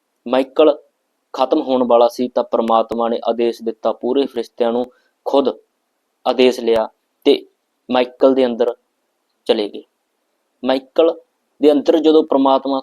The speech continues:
ਖੁਦ ਚਲਾ ਗਿਆ ਤਾਂ ਮਾਈਕਲ ਇੱਕ ਮਹਾਕੁੰਭ ਦਾ ਰੂਪ ਧਾਰਨ ਕਰਦਾ ਹੈ ਤੇ ਬਹੁਤ ਜ਼ੋਰ ਦੀ ਲੂਸੀਫਰ ਦੇ ਉੱਤੇ ਹਮਲਾ ਕਰਦਾ, ਜਿਸ ਕਾਰਨ ਹੁੰਦਾ ਕੀ ਹੈ, ਲੂਸੀਫਰ ਦੇ ਖੰਭ ਟੁੱਟ ਜਾਂਦੇ ਆ ਤੇ ਉਹ ਬਿਲਕੁਲ ਸਵਰਗ 'ਚੋਂ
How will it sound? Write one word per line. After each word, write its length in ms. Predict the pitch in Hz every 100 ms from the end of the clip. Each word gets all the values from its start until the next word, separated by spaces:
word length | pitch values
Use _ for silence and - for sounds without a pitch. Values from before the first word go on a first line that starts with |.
| -
ਖੁਦ 200 | 143 170
ਚਲਾ 280 | 170 123 117
ਗਿਆ 160 | 117
ਤਾਂ 180 | 120 143
ਮਾਈਕਲ 500 | 139 120 117 _ 135
ਇੱਕ 140 | 131 135
ਮਹਾਕੁੰਭ 600 | 127 117 120 117 127 131
ਦਾ 100 | 131
ਰੂਪ 200 | 127 113
ਧਾਰਨ 260 | 127 123 117
ਕਰਦਾ 320 | 110 107 113
ਹੈ 120 | 123 - - _ -
ਤੇ 80 |
ਬਹੁਤ 420 | 147 117 127 160 -
ਜ਼ੋਰ 320 | - 131 151
ਦੀ 180 | 117 - _ _ _ _ 120
ਲੂਸੀਫਰ 440 | 139 143 151 135
ਦੇ 100 | 127
ਉੱਤੇ 180 | 127 123
ਹਮਲਾ 300 | 120 113 110
ਕਰਦਾ, 400 | - 107 110 101 _ _ _
ਜਿਸ 320 | 113 - 139 -
ਕਾਰਨ 340 | 147 135 127
ਹੁੰਦਾ 340 | 123 120 120
ਕੀ 240 | 123 135 123
ਹੈ, 120 | 107 - _ _ -
ਲੂਸੀਫਰ 720 | 127 127 127 - 139 131 117
ਦੇ 220 | 107 113 110 -
ਖੰਭ 260 | 120 123 120
ਟੁੱਟ 220 | 110 -
ਜਾਂਦੇ 360 | 110 110 113 117
ਆ 80 | 113 _ _ _
ਤੇ 120 | 127 -
ਉਹ 440 | 123 120 123 123 117 _ _ _ _ _ _ _ _
ਬਿਲਕੁਲ 540 | 117 160 170 156 147 147 _ _ _
ਸਵਰਗ 440 | - 123 123 123
'ਚੋਂ 140 | 117